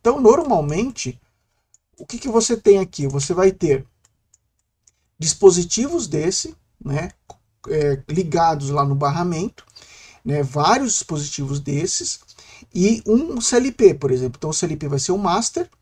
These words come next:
e os demais dispositivos serão os escravos, tá?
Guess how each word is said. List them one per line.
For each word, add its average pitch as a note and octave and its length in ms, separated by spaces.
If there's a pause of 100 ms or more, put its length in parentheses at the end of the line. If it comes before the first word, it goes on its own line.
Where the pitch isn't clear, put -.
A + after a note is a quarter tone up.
(140)
e G3+ 320
os F#3+ 280
demais F#3+ 680
dispositivos D#3 1000 (240)
serão E3 680 (380)
os D#3 260
escravos, D#3 800
tá? D3 240